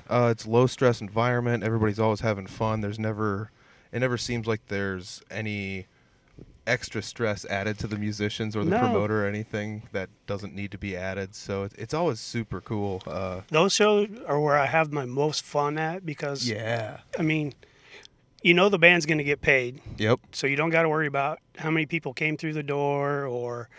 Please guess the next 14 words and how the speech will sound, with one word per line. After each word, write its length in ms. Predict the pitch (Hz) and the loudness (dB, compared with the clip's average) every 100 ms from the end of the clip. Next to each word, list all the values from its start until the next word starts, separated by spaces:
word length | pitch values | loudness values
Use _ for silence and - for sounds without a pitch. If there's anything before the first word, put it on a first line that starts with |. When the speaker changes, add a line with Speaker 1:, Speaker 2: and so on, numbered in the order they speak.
| - - - | -20 -12 -2
Speaker 1:
Yep. 160 | 120 | 2
Speaker 2:
you 60 | 139 | 2
know, 360 | 139 131 143 - | 2 -2 -6 -6
if 200 | 156 - | -6 0
people 540 | 175 175 160 160 147 | 0 2 -2 -4 -2
are 60 | 147 | 0
even 240 | 160 160 | -2 -4
gonna 160 | 151 131 | -8 -2
show 380 | - 156 147 131 | 0 0 0 -2
up 500 | 143 143 143 143 143 | 0 0 0 0 0
Speaker 1:
Mm-hmm. 260 | 123 117 | 0 -2
Speaker 2:
or, 260 | 120 117 127 | -4 -6 -8
you 140 | - 196 | -2 4
know, 280 | 202 196 | 4 4